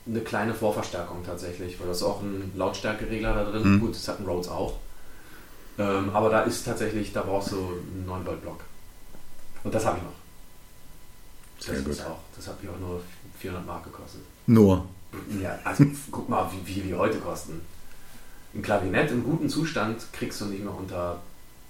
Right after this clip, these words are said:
Speaker 1: zwei, dreitausend. Also wenn da, wenn das mal noch so ist.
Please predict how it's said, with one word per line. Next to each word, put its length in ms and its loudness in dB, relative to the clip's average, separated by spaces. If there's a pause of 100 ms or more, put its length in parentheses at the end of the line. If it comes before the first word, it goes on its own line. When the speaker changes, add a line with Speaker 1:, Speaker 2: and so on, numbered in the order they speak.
(400)
Speaker 1:
zwei, 280 -4
dreitausend. 560 -6 (1120)
Also 220 2 (680)
wenn 280 4
da, 180 0
wenn 160 4
das 180 -2
mal 140 -2
noch 100 -4
so 120 -6
ist. 240 -8